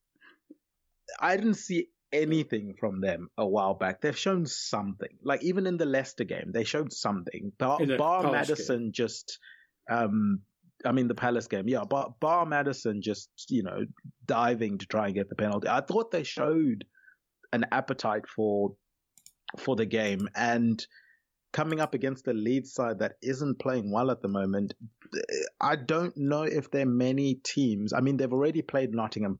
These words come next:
Speaker 1: Forest. How many other teams do you want to be playing in as poor form as Leeds
Speaker 2: True.
Speaker 1: are at the moment? The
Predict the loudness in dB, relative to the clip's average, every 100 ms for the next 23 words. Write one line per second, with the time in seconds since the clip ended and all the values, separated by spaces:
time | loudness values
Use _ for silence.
0 | _ -4 -2 -2 -2 0 2 2 0 0
1 | -2 0 2 2 0 -6 -20 -20 _ 0
2 | 2 4 2 0 0 0 0 2 2 0
3 | -4 -2 0 0 0 0 -2 -4 -2 -2
4 | 0 0 0 -2 0 4 6 6 2 0
5 | -2 -4 0 2 2 2 -2 -6 -8 -20
6 | -20 -18 -18 -20 -6 -4